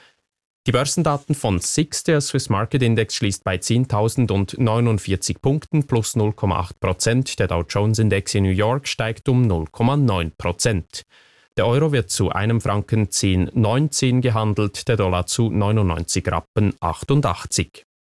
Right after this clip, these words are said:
Das Wetter morgen nach Wolkenresten rasch ziemlich sonnig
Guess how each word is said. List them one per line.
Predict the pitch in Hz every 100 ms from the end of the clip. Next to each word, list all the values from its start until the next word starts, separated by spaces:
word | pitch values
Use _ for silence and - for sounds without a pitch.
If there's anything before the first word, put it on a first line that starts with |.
| _ _ _ _ - _ _ _ -
Das | - 101
Wetter | 113 - 175
morgen | 147 127 147 143 117
nach | 82 -
Wolkenresten | 104 127 - 135 123 110 - 120
rasch | 110 104 - -
ziemlich | 156 147 92 -
sonnig | 120 131 127 -